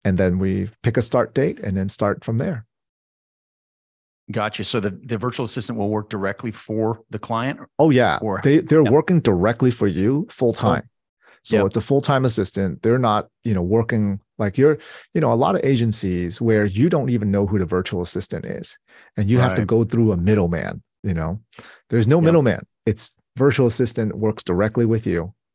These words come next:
Speaker 2: Yep.
Speaker 1: And I wanted to make sure they do a good job. So there's no, like, month-to-month contract and whatnot. But although we do tell people, I said, "Just pre-prepare for a ninety-day period where there's a learning curve, right, with everything."
Speaker 2: Right.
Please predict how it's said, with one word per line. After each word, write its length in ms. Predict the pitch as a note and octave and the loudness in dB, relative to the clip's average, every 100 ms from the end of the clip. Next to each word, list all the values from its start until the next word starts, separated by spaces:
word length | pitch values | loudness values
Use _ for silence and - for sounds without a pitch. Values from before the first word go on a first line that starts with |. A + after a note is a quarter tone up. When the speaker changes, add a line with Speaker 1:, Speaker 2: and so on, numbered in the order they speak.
| _ _ _ _ - | _ _ _ _ -4
Speaker 2:
Yep. 100 | F#2 | -2
Speaker 1:
And 400 | E2+ E2+ E2 D#2+ D#2 - | 0 -2 -4 -6 -6 -4
I 140 | G2 | -2
wanted 220 | F#2+ F#2+ | 0 0
to 60 | F#2 | -2
make 140 | G2 | -4
sure 140 | - G2 F2+ _ _ | -4 -6 -8 _ _
they 100 | G2 | -4
do 120 | F#2 | -2
a 40 | F2 | -4
good 140 | F2 | -4
job. 360 | - G2+ D2+ - | -4 -4 -4 -8
So 120 | F#2 | -8
there's 180 | F2+ E2+ | -6 -4
no, 100 | F#2 | -4
like, 220 | F#2 - | -4 -4
month-to-month 520 | F#2 F2+ F#2 F2 F2+ | -6 -4 -4 -4 -4
contract 720 | - F2 F2 F#2+ E2+ E2 E2 - | -4 -4 -4 -6 -4 -6 -8 -10
and 100 | E2+ | -8
whatnot. 440 | D#2 E2+ D#2+ E2 | -8 -8 -8 -8
But 80 | G2 | -4
although 340 | D#2+ F#2 C#3+ | -4 0 0
we 160 | B2 A2+ | 0 -2
do 180 | A2+ D3 | -2 -2
tell 200 | D3 D#3+ | -2 -2
people, 360 | F#3 E3 - - _ - - - | -2 -4 -8 -18 _ -20 -20 -8
I 80 | - | -4
said, 160 | B2+ B2 | -2 0
"Just 200 | D3 E3 | -2 -2
pre-prepare 600 | G#3+ G#3+ G#3 F#3+ G3 C3+ | -2 0 0 2 2 2
for 320 | A#2 A#2 A2+ A2+ | 0 0 2 0
a 140 | A#2+ | 0
ninety-day 480 | A2+ A2+ C#3+ C3 C3 | -2 -2 -2 -2 -2
period 560 | - F#2 E2 F2+ D#3+ | 0 -2 0 -2 -4
where 240 | F#3+ A#2+ B2 | -2 0 2
there's 180 | B2 B2 | 2 2
a 60 | |
learning 320 | A#2 C#3+ F3 B2 | 2 2 0 -2
curve, 360 | - - - | -6 -8 -12
right, 320 | - E2 E2+ E2+ | -6 -2 -2 -4
with 160 | G2 | -4
everything." 380 | - - G#2 - | -2 -2 -2 -4
Speaker 2:
Right. 260 | F#2 F#2 | -6 -8